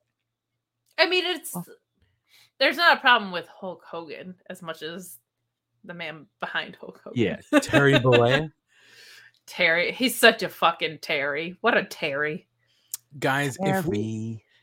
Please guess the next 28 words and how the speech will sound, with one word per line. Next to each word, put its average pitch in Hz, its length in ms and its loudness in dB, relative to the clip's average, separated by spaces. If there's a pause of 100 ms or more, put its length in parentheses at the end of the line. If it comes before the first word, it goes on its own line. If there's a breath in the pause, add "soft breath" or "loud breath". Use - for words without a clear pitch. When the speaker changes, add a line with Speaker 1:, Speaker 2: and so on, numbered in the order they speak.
Speaker 3:
if 143 160 -2
we 208 140 6
ever 196 180 4
find 139 360 0
ourselves 131 540 0
on 131 100 -4
a 120 80 0
group 113 380 -4
trip - 380 0
to - 120 -8
Florida, 101 520 0
can - 220 -6
we 135 100 2
make 123 320 0
sure 123 240 -4
we 113 160 -2
go 104 340 0
to 101 200 -8
the 92 100 -8
Tampa - 440 -8
area 107 340 -2
and 113 140 -10
please 127 460 -2
go 110 220 0
to 107 160 -6
his 98 220 -6
sports - 380 -10
bar? 107 360 -6